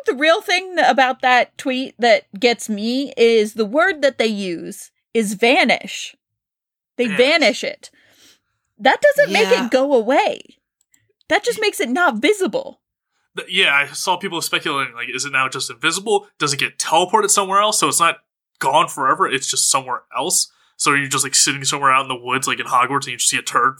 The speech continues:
Speaker 2: drop out of the sky?
Speaker 3: Well, then
Speaker 2: Like
Speaker 3: why would Hogwarts have a bathroom in the first epi-, the first, uh,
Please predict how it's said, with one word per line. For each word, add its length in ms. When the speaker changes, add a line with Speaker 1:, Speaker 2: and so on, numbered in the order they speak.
Speaker 2:
drop 260
out 120
of 60
the 80
sky? 480
Speaker 3:
Well, 120
then 160
Speaker 2:
Like 180
Speaker 3:
why 220
would 120
Hogwarts 440
have 160
a 40
bathroom 440
in 80
the 80
first 440
epi-, 320
the 220
first, 380
uh, 480